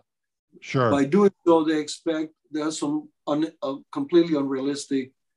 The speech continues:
Speaker 2: expectations, uh, right? But if
Speaker 1: Right.
Speaker 2: you are,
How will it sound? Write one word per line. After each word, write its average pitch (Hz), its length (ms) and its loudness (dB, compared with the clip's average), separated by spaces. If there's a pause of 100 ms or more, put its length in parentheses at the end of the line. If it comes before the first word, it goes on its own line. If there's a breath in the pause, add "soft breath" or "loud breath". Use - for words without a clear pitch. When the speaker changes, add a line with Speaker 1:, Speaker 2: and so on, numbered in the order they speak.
(220)
Speaker 2:
expectations, - 920 -4 (280)
uh, 110 120 -12
right? 131 280 -2 (680 loud breath)
But 151 100 6
if 147 100 8
Speaker 1:
Right. 185 100 6
Speaker 2:
you 208 140 8
are, 202 240 4